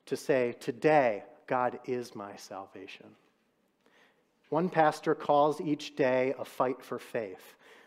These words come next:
Another says, "Keep trusting the God who keeps you trusting." That's what we're after here. Faith in God to be your salvation today. So I want to give you three ways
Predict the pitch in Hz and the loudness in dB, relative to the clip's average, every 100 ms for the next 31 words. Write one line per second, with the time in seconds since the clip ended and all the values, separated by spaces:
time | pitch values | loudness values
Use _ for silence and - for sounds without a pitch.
0 | _ 151 151 175 202 185 180 151 - - | _ 2 4 6 6 4 4 2 0 -16
1 | - - 208 - - 190 180 - 190 180 | -10 -2 -2 -4 0 2 2 2 2 2
2 | 165 147 156 151 156 - - - 160 - | 0 2 4 6 4 2 -6 -4 -4 -4
3 | 175 156 - 160 147 - 143 - - 110 | -8 -8 -4 -4 -4 0 0 -2 -8 -12
4 | 92 107 _ _ _ _ _ _ _ _ | -12 -20 _ _ _ _ _ _ _ _
5 | _ _ - 156 - 165 147 139 123 120 | _ _ -8 -6 -2 -2 0 0 0 -2
6 | - 110 - 104 92 - _ _ _ _ | -4 -12 -10 -10 -12 -16 _ _ _ _
7 | _ _ _ _ _ _ _ - 156 175 | _ _ _ _ _ _ _ 2 2 2
8 | - 151 131 127 127 - 110 131 123 127 | -4 -4 0 0 0 -6 -10 -8 -8 -8
9 | 113 120 110 107 107 - 104 104 113 101 | -8 -6 -6 -6 -10 -12 -14 -14 -12 -12
10 | 90 - - - - 160 180 269 247 185 | -14 -18 -20 -20 -2 4 6 4 2 4
11 | 190 175 - - 214 233 170 156 160 | 4 4 -4 -2 0 4 6 6 2